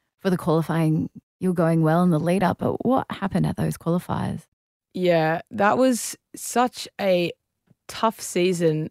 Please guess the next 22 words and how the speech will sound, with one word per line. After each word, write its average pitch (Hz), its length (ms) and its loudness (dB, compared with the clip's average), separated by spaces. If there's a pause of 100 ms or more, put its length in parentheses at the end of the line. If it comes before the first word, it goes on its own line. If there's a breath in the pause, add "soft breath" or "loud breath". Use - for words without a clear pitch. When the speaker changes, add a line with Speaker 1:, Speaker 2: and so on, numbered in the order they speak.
(120)
Speaker 2:
mentally 160 600 0
because, 156 840 -2 (260)
you 180 160 -6
know, 175 140 -2
it - 80 -4
was 165 120 -2
a 175 60 0
home 175 420 2
Com 175 220 4
Games 143 560 0 (120)
in 196 220 4
my, 160 460 4 (500)
not 240 200 -2
hometown, 180 1400 -2
but - 180 -2
where 170 200 4
I 160 180 4
lived 170 420 -2
and - 100 -4
where - 100 -4
I 170 60 -4
trained. - 400 -6